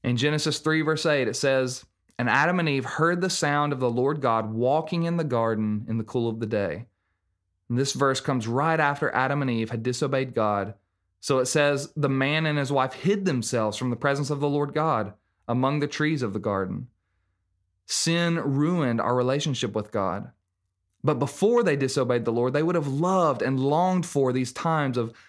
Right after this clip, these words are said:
joyful fellowship, walking through the garden with God.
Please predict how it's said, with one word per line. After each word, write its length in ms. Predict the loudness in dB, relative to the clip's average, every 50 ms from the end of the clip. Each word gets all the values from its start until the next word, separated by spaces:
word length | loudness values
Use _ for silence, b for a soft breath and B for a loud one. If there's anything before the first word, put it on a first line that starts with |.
| B B
joyful 540 | -4 0 2 2 4 2 2 0 0 0 -2
fellowship, 720 | -2 0 0 2 2 4 2 2 0 0 0 2 0 0 -2 -4
walking 580 | -4 0 2 2 2 2 0 0 0 0 0
through 140 | 0 0 0
the 80 | -2 0
garden 580 | 0 2 2 2 2 2 2 0 0 -2 -4 -8 -14 _ -4
with 380 | -2 0 0 0 0 -4 -4
God. 440 | -2 -2 0 0 -2 -2 -4 -6 -12